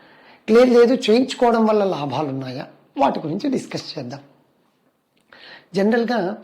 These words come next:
ఇంత ముందు కాలంలో మనందరికీ కూడా ఒక ఫార్టీ ఫైవ్ ప్లస్ అయితే షుగరో బీపీ వస్తుందని ఒకటి ఉండేది. ఇప్పుడు అదేం లేదుగా.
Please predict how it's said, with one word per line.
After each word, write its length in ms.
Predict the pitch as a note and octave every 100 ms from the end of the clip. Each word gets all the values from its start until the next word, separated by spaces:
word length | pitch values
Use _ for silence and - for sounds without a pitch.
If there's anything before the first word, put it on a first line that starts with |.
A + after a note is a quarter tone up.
| -
ఇంత 160 | G#3+ G#3
ముందు 240 | F3+ G3
కాలంలో 680 | A#3 F#3+ F3+ F3 F#3+ E3 F#3 - _ _ _ _ -
మనందరికీ 520 | F3+ E3+ F3 G3+ G#3+
కూడా 480 | - D#3+ F3+ C#3 - _ _ _ _ _ -
ఒక 160 | -
ఫార్టీ 380 | G3+ G3 F#3+ G3
ఫైవ్ 260 | F#3+ G3+ G3+
ప్లస్ 240 | F3+ -
అయితే 260 | F#3+ E3 F#3+
షుగరో 580 | - F3 F3 F#3 G3 -
బీపీ 260 | D#3 E3 F#3
వస్తుందని 720 | D3+ - E3+ D3+ D3+ F#3+ D#3 - -
ఒకటి 220 | A3 F#3
ఉండేది. 480 | D#3 C#3+ D#3+ - B3+
ఇప్పుడు 200 | C#3+ E3+
అదేం 300 | C#3 D#3 G3
లేదుగా. 360 | E3 D#3 D3+